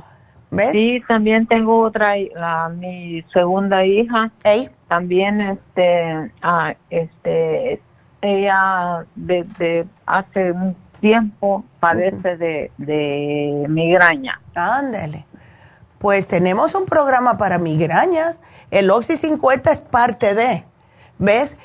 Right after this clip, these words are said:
Speaker 1: Pero
Speaker 2: Ajá.
Speaker 1: es el Primrose Oil, es, ¿ves? Tenemos varias cosas, el Inflamove, el Relief Support, todo eso es para migrañas.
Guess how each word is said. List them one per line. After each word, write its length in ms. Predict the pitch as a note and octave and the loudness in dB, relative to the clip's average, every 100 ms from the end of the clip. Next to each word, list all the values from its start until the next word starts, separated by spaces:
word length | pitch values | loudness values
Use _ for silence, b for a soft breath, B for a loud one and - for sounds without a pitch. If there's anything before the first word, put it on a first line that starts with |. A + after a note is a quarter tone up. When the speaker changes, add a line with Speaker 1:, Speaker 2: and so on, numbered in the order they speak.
| b | b
Speaker 1:
Pero 300 | A3+ A#3 C#4+ | 4 4 4
Speaker 2:
Ajá. 200 | - E3 | 0 0
Speaker 1:
es 180 | G#3+ A3 | 2 2
el 100 | G#3+ | 2
Primrose 680 | - A#3 A3+ A3+ G3 F3+ - - | 0 0 0 0 0 -2 -4 -2
Oil, 760 | B3+ C#4 C#4+ C#4 C#4+ C#4 C#4 | 2 2 2 2 4 2 0
es, 420 | - F#3+ G#3 - G3 | 0 0 0 0 2
¿ves? 300 | G#3+ - - - - - | 2 0 -4 -6 -6 -2
Tenemos 360 | A3+ C#4+ F4 | 0 2 2
varias 260 | C#4 C#4 C#4 | 2 0 0
cosas, 420 | B3+ G#3 G3+ F#3+ | 0 -2 -2 -2
el 160 | F#3+ G#3 | -2 -2
Inflamove, 840 | G#3+ G#3 F3+ F#3+ C4+ C#4+ C#4+ C#4+ B B - | -2 -2 0 0 0 0 0 -2 B B 0
el 140 | F#3+ | 0
Relief 440 | F#3+ G3 G#3+ A#3 - | 2 0 0 -2 -2
Support, 480 | F#3 - A#3+ A#3+ | -4 0 0 0
todo 300 | A#3+ C4 D#4 | 0 0 2
eso 180 | D4+ D4+ | 0 0
es 60 | D4+ | -2
para 200 | D4 G#3+ | 0 0
migrañas. 640 | F3 F3+ A#3 A3 - | 0 0 2 0 -4